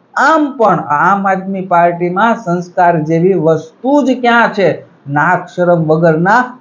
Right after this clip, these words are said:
નકટા છે આપ્યા મફતિયાઓ. અને આ આમ આદમી પાર્ટીનો મુખિયા અરવિંદ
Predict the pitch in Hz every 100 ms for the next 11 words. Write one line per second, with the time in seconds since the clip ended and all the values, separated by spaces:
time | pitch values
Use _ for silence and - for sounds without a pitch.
0 | - 160 185 180 - 196 185 185 170 160
1 | - 170 151 151 151 147 143 131 120 -
2 | _ - 202 254 294 302 - 226 226 226
3 | 254 262 262 247 269 262 247 262 262 262
4 | 262 262 233 240 240 262 262 262 240 240
5 | 247